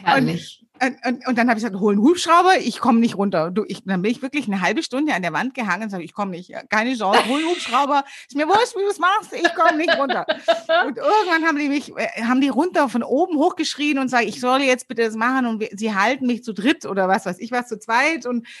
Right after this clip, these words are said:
Speaker 2: kann nichts passieren. Und ich habe nur diesen Film von diesem an mir vorbeischießenden kleinen Zwerg, hab ich <laughs> im Kopf gehabt und da dachte ich, „Never ever.“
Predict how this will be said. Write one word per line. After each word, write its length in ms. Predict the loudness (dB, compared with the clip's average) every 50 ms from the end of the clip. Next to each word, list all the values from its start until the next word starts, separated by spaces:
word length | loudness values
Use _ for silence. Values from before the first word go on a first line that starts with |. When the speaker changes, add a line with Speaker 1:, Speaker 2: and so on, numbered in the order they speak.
| -18 _
Speaker 2:
kann 160 | -2 0 0
nichts 220 | 0 0 -2 -4 -2
passieren. 560 | -2 0 0 0 2 2 4 4 4 4 4
Und 180 | 2 2 0 -2 -8 -18 -14 -6
ich 100 | -2 0
habe 180 | 0 2 2 0
nur 120 | 2 2
diesen 240 | 4 2 2 2 -2
Film 380 | -2 0 2 2 2 2 -2
von 180 | -4 -4 -4 -2
diesem 280 | -2 -2 -2 -2 -4 -4
an 120 | -6 -6
mir 140 | -6 -8 -6
vorbeischießenden 1000 | -6 -6 -6 -4 -4 -4 -4 -4 -6 -6 -4 -4 -6 -6 -6 -6 -8 -6 -8 -8
kleinen 340 | -8 -6 -6 -6 -6 -8 -8
Zwerg, 260 | -6 -4 -2 0 0 0 0 0 -2 -4 -4 -2
hab 120 | 0 2 2
ich 260 | 2 2 0 0 0
<laughs> 1200 | 2 0 2 2 0 0 0 2 2 2 2 2 0 -2 -2 -2 -2 -2 -6 -16 -14 -10 -6 -4 -4
im 60 | -2
Kopf 220 | 2 2 2 4 4
gehabt 200 | 4 6 6 4 2 -2 -8 -14 -8
und 80 | -2
da 120 | -2 0 0
dachte 260 | 0 -2 -2 -2 -6
ich, 100 | -8 -6
„Never 320 | -2 0 0 0 0 -2 -4
ever.“ 180 | -4 -8 -12